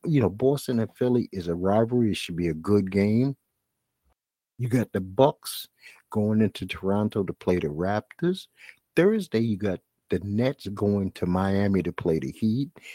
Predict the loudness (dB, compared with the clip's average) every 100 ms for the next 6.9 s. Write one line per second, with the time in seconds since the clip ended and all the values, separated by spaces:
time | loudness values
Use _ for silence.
0 | -20 _ -8 -4 -6 -4 -4 -4 -2 -2
1 | 0 -4 -4 -4 -2 -2 0 0 -2 -6
2 | -6 -6 -4 -2 -2 -2 -6 -8 -4 -2
3 | 0 -2 -8 _ -20 -20 _ _ 0 2
4 | 2 2 0 0 -2 -2 -2 0 0 2
5 | -2 -2 -4 -6 -6 -4 -2 0 0 -2
6 | -2 -4 -4 -4 -4 -4 -6 -12 -14